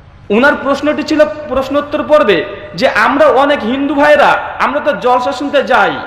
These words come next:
কিন্তু কোনো মুসলিমকে দেখলাম না তারা নামযজ্ঞ অর্থাৎ শ্রীকৃষ্ণের কীর্তন শুনতে কেন যায় না, তার প্রশ্ন। আমি তাকে বললাম পরিষ্কারভাবে, "ভাই, হরে কৃষ্ণ হরে রাম, এই যে আটটা বাক্য স-,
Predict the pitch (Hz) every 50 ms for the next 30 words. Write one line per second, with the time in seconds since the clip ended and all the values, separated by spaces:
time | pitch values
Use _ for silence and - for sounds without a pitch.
0 | - - - - - - - - 311 285 302 311 311 320 302 262 247 269 - -
1 | - 311 302 - 311 311 311 320 320 311 320 320 302 285 247 185 170 165 - -
2 | - - 269 285 269 247 202 - - - - 214 220 240 240 262 269 269 262 220
3 | 240 285 294 226 208 214 214 175 - 196 220 220 277 262 - - 277 294 277 -
4 | 302 294 - 285 285 277 - - 277 277 - - 285 277 - 277 262 277 277 277
5 | 277 277 269 269 262 214 214 196 165 143 127 117 - - - - - - - -
6 | - 202 - - 294 302 294 - - 220 165 120 104 - - - - - - -
7 | - - - - - - - - - - 180 202 247 262 285 277 294 285 269 277
8 | 277 277 285 285 - 247 254 254 - - 285 285 277 269 285 285 285 269 254 180
9 | 151 151 - - - - - - - - - - - - - - 143 170 208 233
10 | 262 - - 285 277 233 240 277 285 233 - 180 214 226 247 262 277 269 254 247
11 | 196 170 - - - - - - - - - - - 226 247 - 277 262 - -
12 | 220 233 240 - - - 294 277 - 269 254 - - - 277 269 262 262